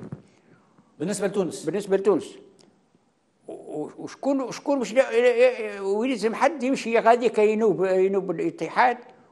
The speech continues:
Speaker 2: ويدخل يخدم في المنظمة. من، من، <laughs> من حسن حظي ولا من سوء حظي ما نعرفش.
Speaker 1: مشيت أنت؟
Speaker 2: هو اختارني.
Speaker 1: أي.
Speaker 2: فرحات حشاد. هو اللي شد معايا صحيح.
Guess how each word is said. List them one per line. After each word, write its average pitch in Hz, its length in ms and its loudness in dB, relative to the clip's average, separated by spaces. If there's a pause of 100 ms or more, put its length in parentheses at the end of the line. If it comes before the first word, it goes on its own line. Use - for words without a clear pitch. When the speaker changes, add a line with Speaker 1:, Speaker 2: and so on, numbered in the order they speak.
(100)
Speaker 2:
ويدخل 220 400 0
يخدم 170 260 2
في 160 80 -10
المنظمة. 156 500 -6 (1000)
من، 185 380 0
من، 190 280 0 (300)
<laughs> - 460 -16
من 175 140 0
حسن 220 320 -2
حظي 185 320 4
ولا 185 160 4
من 156 100 2
سوء 202 260 -2
حظي 202 300 2
ما 180 80 0
نعرفش. 180 440 -4 (120)
Speaker 1:
مشيت 208 220 -6
أنت؟ 165 160 -2 (600)
Speaker 2:
هو 262 260 4
اختارني. 185 440 2 (240)
Speaker 1:
أي. 143 140 -8
Speaker 2:
فرحات 208 400 -4
حشاد. 208 540 2 (460)
هو 247 140 4
اللي 247 120 0
شد 247 280 0
معايا 254 300 0
صحيح. 254 460 -2